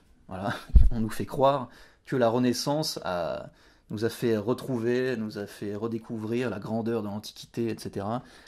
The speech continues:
la grandeur de Platon, la grandeur d'Aristote, alors qu'on sait que, évidemment,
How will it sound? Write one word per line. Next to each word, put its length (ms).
la 80
grandeur 340
de 80
Platon, 440
la 100
grandeur 340
d'Aristote, 640
alors 200
qu'on 180
sait 300
que, 140
évidemment, 600